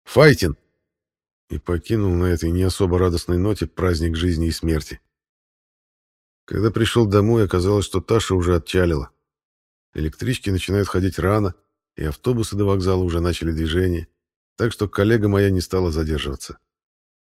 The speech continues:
Кошар сообщил мне про отъезд Бартыш, наполовину торча из духовки.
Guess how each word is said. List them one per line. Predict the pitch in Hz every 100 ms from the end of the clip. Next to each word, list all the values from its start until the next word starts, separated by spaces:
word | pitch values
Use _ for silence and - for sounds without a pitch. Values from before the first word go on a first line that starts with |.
| _ _ _
Кошар | - 71 - 87 92
сообщил | - 85 82 92 90
мне | 82
про | - 82
отъезд | 78 92 85
Бартыш, | 80 101 101 92 -
наполовину | 90 90 92 104 98
торча | 95 92 101
из | 92
духовки. | 82 95 101 82 -